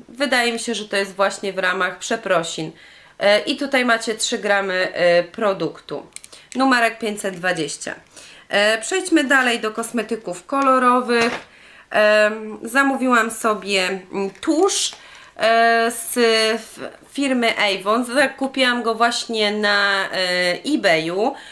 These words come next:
E, z tego względu, że one nie były w tym momencie dostępne w katalogu,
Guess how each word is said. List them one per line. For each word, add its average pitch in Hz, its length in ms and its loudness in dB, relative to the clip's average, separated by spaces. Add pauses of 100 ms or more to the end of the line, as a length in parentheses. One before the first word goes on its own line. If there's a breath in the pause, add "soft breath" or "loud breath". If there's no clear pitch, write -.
(300 loud breath)
E, 220 400 2
z 247 100 -10
tego 320 280 0
względu, 269 560 0
że 247 520 2
one 269 260 0
nie 262 160 2
były 240 320 0
w 233 100 -8
tym 240 220 -2
momencie 226 440 -2
dostępne 220 500 -4
w 214 60 -16
katalogu, 220 680 -2